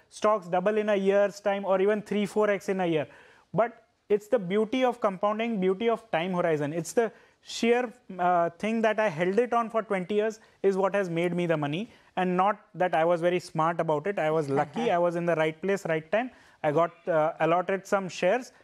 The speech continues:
Speaker 1: and I'm still holding on to it is the reason why I'm making money.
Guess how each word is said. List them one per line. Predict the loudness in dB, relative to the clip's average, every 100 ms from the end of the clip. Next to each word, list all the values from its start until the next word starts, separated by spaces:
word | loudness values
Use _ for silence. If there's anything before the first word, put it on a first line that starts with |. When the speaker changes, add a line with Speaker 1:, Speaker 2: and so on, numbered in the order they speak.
| _
Speaker 1:
and | -2
I'm | -2
still | 0 0 2
holding | 2 2 0
on | -2 0
to | 0
it | 2
is | 0
the | 2
reason | 0 0 0
why | 0
I'm | 0 -2
making | -6 -6
money. | -6 -6